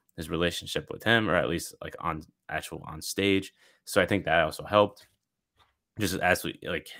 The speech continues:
'cause he actually helped, like, having that experience with such an acclaimed, like, actor, right? And, uh, someone that can vouch for you. So I think that's huge. Maya Hawke,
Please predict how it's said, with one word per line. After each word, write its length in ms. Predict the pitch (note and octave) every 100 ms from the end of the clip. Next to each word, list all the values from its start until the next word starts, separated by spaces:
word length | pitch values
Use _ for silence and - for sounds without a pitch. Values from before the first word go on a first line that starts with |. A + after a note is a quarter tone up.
| - - -
'cause 120 | F2+
he 100 | F#2
actually 260 | E2+ - E2
helped, 220 | E2+ -
like, 120 | D#2+
having 240 | - F2 F2
that 100 | D#2
experience 420 | - - E2+ -
with 200 | - -
such 180 | - F2+
an 80 | D#2+
acclaimed, 560 | - - F2+ E2 D#2 _ _ _ _ _
like, 100 | - -
actor, 500 | F#2+ - E2 D#2 - _ -
right? 280 | E2 E2 - _ _ _ -
And, 240 | F2+ E2+
uh, 220 | E2 D#2 D#2
someone 220 | F2 E2
that 300 | D#2 - -
can 160 | E2
vouch 220 | D#2 F2 -
for 140 | -
you. 180 | - - _
So 260 | - - F#2
I 80 | E2+
think 200 | G2+ F2+
that's 220 | F2+ -
huge. 460 | - G2+ F#2+ F#2 - _ _ -
Maya 160 | F#2+
Hawke, 360 | E2 F#2+ F2+